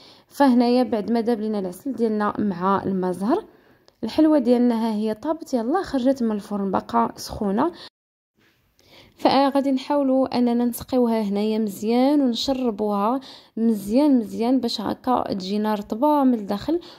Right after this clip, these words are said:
وكتجي شاربه هذاك المذاق ديال المزهر. فغادي نسقيها هنا وغادي ناخذ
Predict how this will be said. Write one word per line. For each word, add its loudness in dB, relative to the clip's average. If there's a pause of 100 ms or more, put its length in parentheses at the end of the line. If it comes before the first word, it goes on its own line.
(140)
وكتجي -2
شاربه 2
هذاك -6
المذاق -4
ديال -2
المزهر. -4 (360)
فغادي 4
نسقيها 0
هنا 0
وغادي 0
ناخذ -2